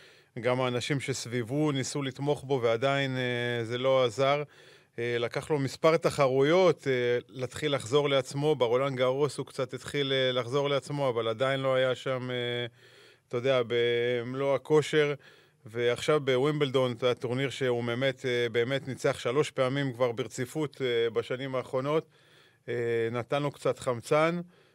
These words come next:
ועכשיו הוא שוב פעם ניצב במקום, אה, אתה יודע, לא ברור. באליפות ארצות הברית, אה, כרגע הוא לא יכול להשתתף, אז באמת בוא נראה איך, אה,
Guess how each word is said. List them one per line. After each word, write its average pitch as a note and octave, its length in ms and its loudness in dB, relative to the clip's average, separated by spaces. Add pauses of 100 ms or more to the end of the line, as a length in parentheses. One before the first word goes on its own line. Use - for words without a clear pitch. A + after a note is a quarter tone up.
(140)
ועכשיו E3 380 2
הוא F3+ 280 8
שוב A3 260 2
פעם F#3 200 6
ניצב D3 460 4
במקום, C3+ 1500 2
אה, C#3 180 2
אתה C3 140 -2
יודע, C#3 240 4
לא C#3+ 160 6
ברור. E3 600 6 (140)
באליפות A#2+ 460 -2
ארצות C3 300 -2
הברית, C3+ 420 0
אה, A#2+ 300 2
כרגע B2+ 340 2
הוא A2+ 140 4
לא C#3+ 140 6
יכול C3 300 2
להשתתף, D3 680 0 (600)
אז G#2 160 -10
באמת B2+ 400 2
בוא B2+ 160 0
נראה C3 300 2
איך, C3 180 -2
אה, B2+ 40 2